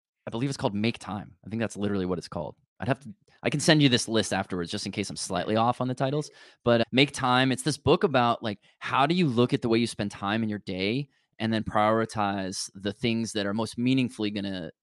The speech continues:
impact your life, make whatever change you're looking for. Someone who's listening to a podcast like this might be interested in how you're gonna change your career, and that's hard to do. And so you gotta make sure that you're allocating time towards it. Like, you might be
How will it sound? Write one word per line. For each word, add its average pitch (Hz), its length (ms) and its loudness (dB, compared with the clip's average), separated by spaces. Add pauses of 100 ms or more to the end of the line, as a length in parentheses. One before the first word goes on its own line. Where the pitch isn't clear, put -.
(120)
impact 113 380 -4
your 95 100 -10
life, 73 240 -10
make 104 180 -8
whatever 101 240 -4
change 117 340 -4
you're 110 80 -6
looking 107 240 -8
for. 101 500 -2 (320)
Someone 113 240 0
who's 107 160 -2
listening 107 300 0
to 98 260 2
a 67 60 -4
podcast 101 340 -6
like 98 100 -6
this 98 180 -6
might 101 160 -2
be 95 280 -8
interested 101 420 -6
in 95 60 -8
how 101 120 -8
you're 98 160 -6
gonna 92 140 -10
change 98 280 -12
your 92 80 -16
career, 110 520 2 (400)
and 98 580 -6 (180)
that's 113 180 0
hard 101 300 2
to 104 60 -8
do. 127 460 6
And 104 120 0
so 107 160 0
you 101 140 0
gotta 101 200 0
make 101 180 -4
sure 101 260 -4
that 92 100 -8
you're 87 280 -10
allocating 101 420 -6
time 92 280 -12
towards 95 300 -8
it. - 120 -16
Like, 95 160 -8
you 117 60 -2
might 117 140 0
be 110 80 -6